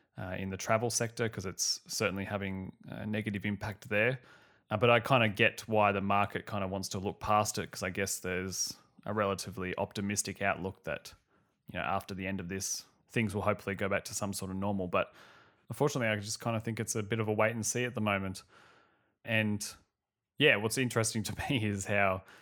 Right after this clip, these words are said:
there's been a market impact on the ones or the particular companies which did perform quite well during last year, especially during the lockdown periods. I'm gonna talk about one of them later in the podcast,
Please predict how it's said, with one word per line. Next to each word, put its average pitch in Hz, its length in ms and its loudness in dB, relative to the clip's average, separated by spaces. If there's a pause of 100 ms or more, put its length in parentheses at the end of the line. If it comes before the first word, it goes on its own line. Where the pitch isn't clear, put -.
(380)
there's 101 500 0
been 104 420 0
a 95 40 0
market 101 400 2
impact 104 440 -2
on 98 80 -4
the 95 80 -2
ones 98 540 -2
or 101 140 -4
the 95 80 -4
particular 101 480 -6
companies 95 720 -6 (400)
which - 500 -8 (440)
did 104 300 -6 (180)
perform 98 320 -6
quite 92 280 -2
well 101 500 0 (460)
during 95 600 -8
last 113 360 0
year, 95 120 -4
especially 92 320 -8
during 90 180 -8
the 90 60 -8
lockdown 95 400 -6
periods. 98 320 -10
I'm 117 80 -4
gonna 117 120 -2
talk 113 160 -4
about 101 160 -2
one 92 120 -2
of 90 60 -6
them 90 140 -8
later 90 220 -6
in 87 80 -6
the 87 60 -8
podcast, 90 580 -6